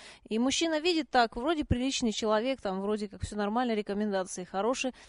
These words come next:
а женские мозги говорят: «Нет, что-то здесь не то». Поэтому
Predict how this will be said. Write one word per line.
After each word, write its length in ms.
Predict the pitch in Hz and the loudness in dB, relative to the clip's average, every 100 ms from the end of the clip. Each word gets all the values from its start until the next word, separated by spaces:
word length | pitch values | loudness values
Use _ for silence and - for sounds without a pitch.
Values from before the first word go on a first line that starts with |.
| - | -20
а 140 | - 196 | -6 -4
женские 520 | 208 269 320 - 349 | 0 0 -2 -4 -2
мозги 480 | 349 359 285 240 302 | 0 0 -2 -4 -4
говорят: 420 | 285 294 311 - | 0 0 0 0
«Нет, 420 | 269 254 214 202 - | 0 2 2 0 -4
что-то 800 | - - - - 247 294 - 320 | -4 -4 -4 4 4 4 0 0
здесь 460 | 285 208 214 240 - | 0 -4 -4 -2 2
не 160 | 247 | 2
то». 260 | 233 233 180 - - - | 4 2 2 -2 -20 0
Поэтому 720 | 220 233 233 247 240 233 220 | 4 4 4 2 4 4 4